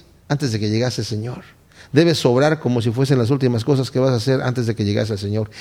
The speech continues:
Es más, el Señor nos lo dice. El siervo que es fiel, cuando llegue su Señor y lo encuentre haciendo como se supone que debe de estar haciendo,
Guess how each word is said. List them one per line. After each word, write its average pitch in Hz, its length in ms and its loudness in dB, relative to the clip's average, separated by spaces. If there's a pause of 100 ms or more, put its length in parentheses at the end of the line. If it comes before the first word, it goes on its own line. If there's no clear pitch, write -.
Es 151 160 0
más, 180 220 2
el 131 80 0
Señor 131 280 4
nos 139 140 2
lo 117 140 2
dice. 135 400 -2 (400)
El 151 140 4
siervo 220 540 2
que 160 260 -2
es 180 240 -2
fiel, 233 500 -2
cuando 160 220 2
llegue 208 260 2
su 190 120 -2
Señor 170 400 2
y 180 60 2
lo 147 100 2
encuentre 190 500 2
haciendo 214 460 0
como 139 260 2
se 123 120 -2
supone 254 480 2
que 175 120 -2
debe 196 180 2
de 180 40 -2
estar 190 200 -2
haciendo, 196 420 0